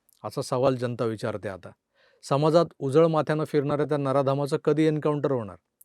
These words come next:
असाही प्रश्न विचारला जातोय. या प्रश्नांची उत्तरं ही वाचाळ मंडळी देणार नाहीत, पण बदलापूरच्या त्या शाळेचे जे संचालक आहेत, ते का फरार झाले, ते कधी सापडणार, त्यांच्यावर कारवाई कधी होणार, असे प्रश्न विचारायला धावत येतात.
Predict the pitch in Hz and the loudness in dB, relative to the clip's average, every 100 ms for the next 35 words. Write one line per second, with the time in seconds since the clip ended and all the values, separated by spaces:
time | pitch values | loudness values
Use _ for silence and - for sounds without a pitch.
0 | _ 110 151 165 156 151 156 147 147 127 | _ -4 0 0 0 0 -2 -2 -2 -2
1 | 123 104 107 98 _ - _ _ 147 151 | -4 -8 -12 -20 _ -20 _ _ 0 2
2 | 147 165 156 165 135 _ 160 151 143 143 | -2 -2 0 0 -2 _ 4 6 4 2
3 | 135 123 151 147 139 135 139 139 156 _ | 2 2 0 -2 -2 -2 -2 -2 -6 _
4 | - 120 117 123 127 127 95 _ _ _ | -8 -4 -2 -4 -4 -6 -8 _ _ _
5 | _ _ 143 139 127 120 147 151 147 165 | _ _ 0 0 0 0 0 0 -2 0
6 | 156 151 127 123 135 143 151 127 117 143 | 0 0 0 0 -2 -4 -4 -4 -4 -2
7 | 143 127 127 _ 147 147 151 165 160 165 | 0 -2 -6 _ -4 2 2 4 4 4
8 | 156 143 135 135 _ _ _ _ - 135 | 4 2 0 -4 _ _ _ _ -8 -2
9 | 139 160 160 139 139 131 131 127 _ _ | 2 2 4 0 0 -2 -4 -6 _ _
10 | _ _ 123 123 151 151 139 139 151 147 | _ _ -4 0 0 2 2 4 2 4
11 | 151 160 151 127 123 110 131 139 123 147 | 2 4 2 0 -4 -6 -6 -6 -4 -4
12 | 131 117 139 139 143 131 147 175 135 - | -4 -2 0 2 0 4 4 4 2 -4